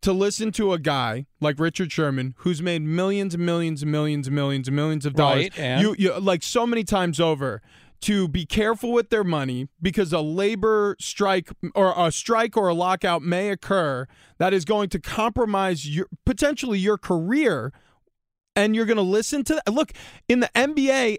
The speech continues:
Speaker 1: everybody's rich. In Major League Baseball, contracts are guaranteed because they have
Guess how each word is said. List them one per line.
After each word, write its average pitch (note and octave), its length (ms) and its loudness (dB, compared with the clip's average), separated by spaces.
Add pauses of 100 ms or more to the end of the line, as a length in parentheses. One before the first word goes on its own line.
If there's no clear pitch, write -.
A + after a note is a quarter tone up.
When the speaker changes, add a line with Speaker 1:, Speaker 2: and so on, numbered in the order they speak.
Speaker 1:
everybody's A#3+ 640 2
rich. B3 440 0 (140)
In A3+ 120 4
Major C#4 240 2
League C4+ 180 0
Baseball, G#3 680 2 (280)
contracts C4+ 520 2
are B3+ 80 0
guaranteed A3+ 720 0 (240)
because G3+ 340 0
they A3 80 2
have G3+ 180 2